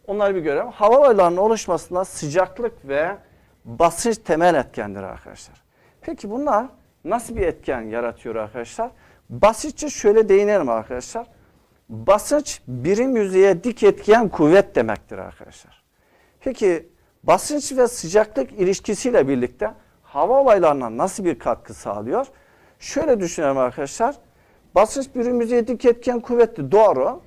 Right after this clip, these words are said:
E, atmosferdeki hava tabakası dünya yüzeyine bir, e, ağırlığından dolayı basınç uygular. Peki bu basıncı etkileyen faktörlerden birisi de sıcaklıktır arkadaşlar.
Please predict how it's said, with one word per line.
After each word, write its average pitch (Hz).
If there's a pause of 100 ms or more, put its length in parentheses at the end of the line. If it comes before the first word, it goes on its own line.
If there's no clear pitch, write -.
(460)
E, 139 (100)
atmosferdeki 262
hava 185
tabakası 131 (380)
dünya 208
yüzeyine 170 (480)
bir, 208
e, 123
ağırlığından 226
dolayı 202
basınç 170
uygular. 98 (340)
Peki 175
bu 254
basıncı 233 (340)
etkileyen 202
faktörlerden 170
birisi 175
de 120
sıcaklıktır 139
arkadaşlar. -